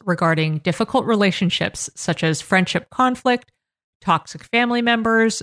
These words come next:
strained family relationships, difficult coworkers, and more. Re-listening to it was such a joy because I adore Kristen, and it was so educational to go back over all of her incredible advice.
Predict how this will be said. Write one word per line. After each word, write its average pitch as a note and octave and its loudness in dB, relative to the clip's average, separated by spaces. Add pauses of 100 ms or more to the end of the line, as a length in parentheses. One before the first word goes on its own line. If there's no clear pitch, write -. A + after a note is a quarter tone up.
strained F3 0
family F3+ 2
relationships, C4 0
difficult G#3+ -6
coworkers, A#3+ 0
and F#3 0
more. D3 -2 (800)
Re-listening B3 2
to G3+ 2
it F#3 2
was F#3 2
such C4+ -2
a C4+ 2
joy E3+ 2
because E3+ -2
I F3 2
adore F#3+ 2
Kristen, D#3+ 0
and F#3+ 2
it G3 2
was G#3 2
so A#3+ 0
educational F3 0
to F3 0
go F3 2
back E3 0
over E3+ 0
all F3+ 0
of F3 -2
her E3 -6
incredible D#3 -4
advice. - -6